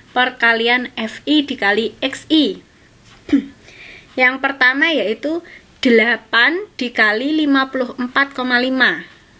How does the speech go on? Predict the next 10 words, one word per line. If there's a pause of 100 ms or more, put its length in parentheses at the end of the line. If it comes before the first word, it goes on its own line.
(160)
Hasilnya
adalah (480)
empat
ratus
tiga
puluh
enam. (1300)
Kemudian, (400)
empat
belas